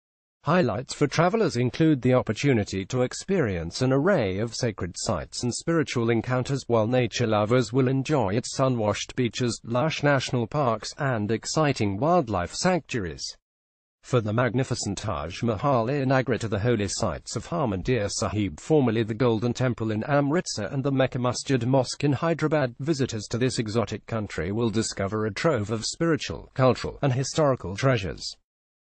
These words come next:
Perhaps India's most recognizable building, the Taj Mahal, is also the world's most famous testimony to the power of love.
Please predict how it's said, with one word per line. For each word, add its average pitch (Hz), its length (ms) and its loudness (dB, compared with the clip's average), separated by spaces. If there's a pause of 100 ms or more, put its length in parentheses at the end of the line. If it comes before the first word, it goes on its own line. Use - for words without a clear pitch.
(180)
Perhaps 117 360 0
India's 143 460 4
most 127 320 0
recognizable 92 800 -2
building, 90 420 -6
the 117 80 -4
Taj 90 480 -6
Mahal, 117 480 2
is 151 160 0
also 135 400 0
the 120 100 0
world's 117 540 2
most 117 300 2
famous 143 360 0
testimony 101 600 0
to 101 80 -8
the 120 100 -4
power 98 460 2
of 98 100 -4
love. 131 460 -2